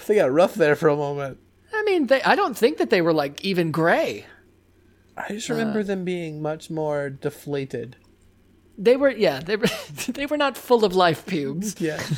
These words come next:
Speaker 2: I would call it. They were, they
Speaker 1: Beads.
Speaker 2: did not have, they did not have good bounce and volume. But you gotta think that no one in this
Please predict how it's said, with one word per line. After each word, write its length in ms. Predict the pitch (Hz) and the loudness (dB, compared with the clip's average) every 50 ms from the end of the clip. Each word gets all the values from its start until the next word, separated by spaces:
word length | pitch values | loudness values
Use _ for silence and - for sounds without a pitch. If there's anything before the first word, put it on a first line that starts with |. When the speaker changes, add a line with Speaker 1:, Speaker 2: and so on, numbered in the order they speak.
| - 160 | -2 -2
Speaker 2:
I 80 | 156 160 | -2 -4
would 200 | 156 156 151 - | -6 -8 -8 -8
call 200 | 165 160 156 160 | -8 -6 -6 -6
it. 80 | 160 165 | -4 -2
They 120 | 185 180 | -2 0
were, 80 | 160 160 | 0 0
they 80 | 151 - - | 0 0 0
Speaker 1:
Beads. 40 | 208 | 2
Speaker 2:
did 100 | 208 220 | 2 2
not 160 | 220 220 214 | 2 2 4
have, 280 | 226 214 185 180 - - - - - | 4 4 2 0 -8 -18 -20 -20 -14
they 180 | - 170 196 196 | -8 -2 0 0
did 140 | 190 208 196 | 0 2 2
not 180 | 226 233 233 | 0 0 2
have 220 | 220 208 185 156 147 | 0 0 -2 0 0
good 340 | 180 190 175 160 180 - - - | 2 2 2 -2 -6 -14 -18 -12
bounce 420 | 151 135 170 165 180 185 165 - | 0 2 4 4 4 2 -2 -4
and 140 | 170 156 143 | -4 -4 0
volume. 500 | 151 151 151 156 156 143 131 123 107 123 | 4 4 6 6 4 2 -2 -6 -8 -6
But 140 | 156 180 208 | -6 -6 -6
you 80 | 214 | 0
gotta 220 | 202 233 220 196 185 | 2 4 4 4 2
think 240 | - 196 175 160 165 | 0 -2 -2 0 -2
that 140 | 160 - | -4 -4
no 140 | 165 170 175 | -2 -2 -2
one 140 | 175 170 165 | -2 -2 -2
in 80 | 156 151 | -4 -4
this 320 | 147 147 - - - | -4 -6 -6 -8 -10